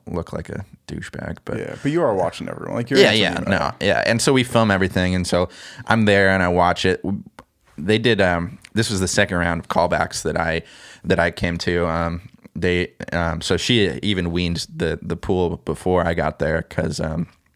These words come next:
Speaker 1: it was even, would have been even more people. But, um,
Speaker 2: Yeah.
Speaker 1: yeah, it was, it was cool. You know, I, I, uh, got to do a little work with them in the cast and, or in the audition, and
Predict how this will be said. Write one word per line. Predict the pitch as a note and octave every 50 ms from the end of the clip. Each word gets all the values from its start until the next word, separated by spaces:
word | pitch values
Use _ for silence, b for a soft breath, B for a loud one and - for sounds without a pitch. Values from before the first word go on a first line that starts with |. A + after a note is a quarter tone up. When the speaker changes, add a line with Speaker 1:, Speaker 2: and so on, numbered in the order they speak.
| _ _ _ _ _ _ _ _ _ _ _ _ - - -
Speaker 1:
it | F#2
was | F2+ F2+ - - - - -
even, | F#2+ G2 E2+ E2+ D#2+ - -
would | F#2 F2+
have | E2+ D#2
been | D#2+ D#2
even | D#2 D#2 D#2
more | D#2 D#2+ E2+ E2
people. | - - D#2 - D#2 D2+ D2+ - -
But, | E2 D#2 D2
um, | D2+ D#2 D#2 D#2+ F#2
Speaker 2:
Yeah. | - - - B B B B B B B B B B B B B B B - _ _ _ _ -
Speaker 1:
yeah, | G#2+ A2+ G#2+ E2
it |
was, | F2 F#2 F2+ - - -
it | - G2+
was | G2 -
cool. | - - G2+ F#2 F2+
You | F2 F2
know, | E2+ E2+
I, | E2+ E2+ F2 F2+ F2+ - - - - -
I, | - F2 F2 F2+ F2
uh, | E2+ E2 E2 E2 - - - - - _ _ - - E2 -
got | - F2 E2 -
to | - - F2
do | D#2+ F2 E2+ E2+
a |
little | E2+ E2+ E2 F2 E2
work | E2 E2+ D#2+ E2 E2 - - - -
with | - E2+ E2+ E2+ -
them | - E2 D#2+ E2 D#2+
in | D#2+ E2
the | D#2 D#2
cast | - - D#2+ - E2+ E2+ - -
and, | F2+ E2+ - B B B B B B B
or | - F#2+
in | F2 E2+ F#2 F2
the | E2+ E2 D#2+ -
audition, | - E2+ F2 F2+ F2 - - - F#2 F#2 F#2 F2+
and | E2+ E2+ F2 F2 F#2+